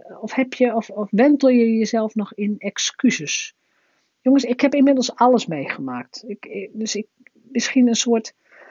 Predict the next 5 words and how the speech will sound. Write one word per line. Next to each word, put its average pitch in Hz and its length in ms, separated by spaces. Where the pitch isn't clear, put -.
ik 247 160
weet 190 200
niet, 202 100
instinct 320 540
ontwikkeld. 302 580